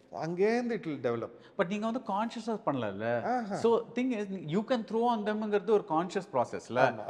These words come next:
Speaker 1: ஆமா.
Speaker 2: So, the, அந்த challenges அதுவாவே நீங்க எழுதும்போது
Speaker 1: Actually, in fact, the characters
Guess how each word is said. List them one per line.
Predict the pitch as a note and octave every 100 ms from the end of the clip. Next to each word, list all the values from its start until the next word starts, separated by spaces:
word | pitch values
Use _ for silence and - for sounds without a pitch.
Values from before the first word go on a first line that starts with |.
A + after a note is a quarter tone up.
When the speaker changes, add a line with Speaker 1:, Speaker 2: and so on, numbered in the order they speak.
| B2+
Speaker 1:
ஆமா. | A2 F#2
Speaker 2:
So, | - G#3 - - -
the, | C#3
அந்த | C3+ D3+ D3
challenges | F3 F3 A#3+ A#3 A#3+ - -
அதுவாவே | A#2+ D#3 G3+ G#3 A3+
நீங்க | G#3+ D#3+
எழுதும்போது | E3 F3 E3 D#3+ A#3
Speaker 1:
Actually, | - - - F3 E3+
in | F#3+
fact, | F#3+
the | E3 D#3+
characters | D3+ D3 F3